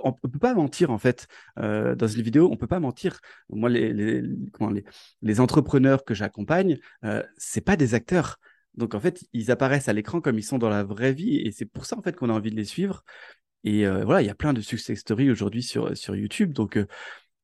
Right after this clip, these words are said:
effectivement, euh, tu recherches beaucoup de choses. Souvent, c'est ça. Tu commences par rechercher quelque chose, tu tombes sur une personne, tu kiffes la vidéo, et après, tu vas commencer à, à t'intéresser à la personne, et donc à regarder de plus en plus de vidéos.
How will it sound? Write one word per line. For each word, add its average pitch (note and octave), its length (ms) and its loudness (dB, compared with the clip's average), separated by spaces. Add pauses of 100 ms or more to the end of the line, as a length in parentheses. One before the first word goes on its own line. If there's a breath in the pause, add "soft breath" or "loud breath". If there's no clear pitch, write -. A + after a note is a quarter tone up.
(160)
effectivement, D#3+ 640 2
euh, G#2+ 680 2
tu - 120 2
recherches E3+ 360 4
beaucoup G#3+ 220 0
de - 40 -8
choses. F3+ 200 2
Souvent, A3 180 -4
c'est E3+ 140 -6
ça. C3+ 160 -2 (200 loud breath)
Tu - 120 -10
commences A3 260 0
par B2+ 140 0
rechercher D#3 380 -4
quelque B2+ 180 -2
chose, E3 300 0 (380 loud breath)
tu C3+ 120 -8
tombes F#3 160 4
sur D#3 200 4
une C3 120 4
personne, C3+ 480 0 (420)
tu C3 100 -12
kiffes - 220 -8
la E3 80 0
vidéo, C3 460 -2 (440)
et C3 80 4
après, B2+ 220 2
tu - 100 -12
vas B2 100 -4
commencer B2 500 -2 (200 loud breath)
à, A#1 540 0
à - 80 -2
t'intéresser C3+ 460 0
à B2 40 4
la A#2 100 2
personne, C3 420 0 (180 loud breath)
et B2 60 -6
donc C3 160 -2
à A#2 60 -4
regarder A#2+ 260 0
de B2 100 -4
plus C3 200 -6
en C3 60 0
plus B2 200 -10
de A#2+ 80 -2
vidéos. A2 420 2